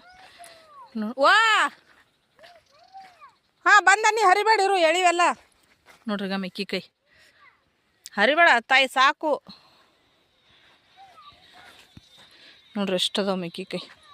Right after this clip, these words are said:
ಆದ್ರೆ ಇವು ಜವಾರಿ ಅಲ್ರಿ, ಹೈಬ್ರಿಡ್ ಮೆಕ್ಕೆಕಾಯಿ. ನಾ ಏನ್ ತರಕಾರಿ ಎಲ್ಲ ತಗೊಂಡಿನಿ ಅನ್ನೋದು ಮನೆಗೆ ಹೋಗಿ ತೋರಿಸ್ತೀನಿ ನಿಮಗೆ. ದಾಳಿಂಬ್ರ ಎಲ್ಲ ನೋಡ್ರಿ, ಎಲ್ಲ ಕಸ ತೆಗೆದು ಸ್ವಚ್ಛ ಮಾಡ್ಯಾರ. ಅಲ್ಲ, ನವಿಲ್ ಏನದು? ನವಿಲ್ ನೋಡಲ್ಲ ಈಗ.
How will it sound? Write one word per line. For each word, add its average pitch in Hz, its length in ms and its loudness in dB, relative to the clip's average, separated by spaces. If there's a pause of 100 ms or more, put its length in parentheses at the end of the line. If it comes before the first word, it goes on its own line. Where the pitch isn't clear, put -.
(880)
ಆದ್ರೆ 277 300 2
ಇವು 285 120 -2 (100)
ಜವಾರಿ 262 340 2
ಅಲ್ರಿ, 240 200 -4 (100)
ಹೈಬ್ರಿಡ್ 226 460 0
ಮೆಕ್ಕೆಕಾಯಿ. - 380 0 (720)
ನಾ 247 60 0 (140)
ಏನ್ 269 140 0
ತರಕಾರಿ 262 360 0
ಎಲ್ಲ 254 180 2
ತಗೊಂಡಿನಿ 254 400 -8
ಅನ್ನೋದು 269 280 -6
ಮನೆಗೆ 277 220 2
ಹೋಗಿ 269 180 -4
ತೋರಿಸ್ತೀನಿ 240 400 0
ನಿಮಗೆ. 240 280 0
ದಾಳಿಂಬ್ರ 240 280 -2
ಎಲ್ಲ 233 240 -4
ನೋಡ್ರಿ, 220 160 -10
ಎಲ್ಲ 214 140 -10 (100)
ಕಸ 214 200 -10
ತೆಗೆದು 233 260 -6
ಸ್ವಚ್ಛ 233 280 -4
ಮಾಡ್ಯಾರ. 226 200 0 (1400)
ಅಲ್ಲ, 294 140 2 (400)
ನವಿಲ್ 330 320 4
ಏನದು? 440 400 0
ನವಿಲ್ 403 300 0
ನೋಡಲ್ಲ 415 280 0
ಈಗ. 349 80 0